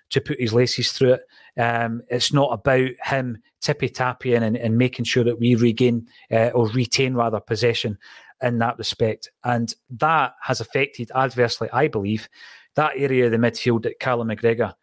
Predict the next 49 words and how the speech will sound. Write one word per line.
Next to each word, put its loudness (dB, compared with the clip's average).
inhabits. -4
And -2
I 0
think -4
that, 0
uh, 0
that 0
has -6
affected -6
McGregor's 2
game 0
because -4
a 2
lot 4
of 0
the 0
balls 4
are -2
going 2
over 2
his 2
head. 0
He, -4
they're 0
missing 0
him -4
out. 0
Um, -2
O'Reilly, 2
on 2
the 4
other 2
hand, 0
he's -12
playing 0
a 4
lo-, 2
a 2
little 4
bit 0
more 2
advanced. -2
I -2
think -6
he's -6
played 0
really, 4
really 4
well, 2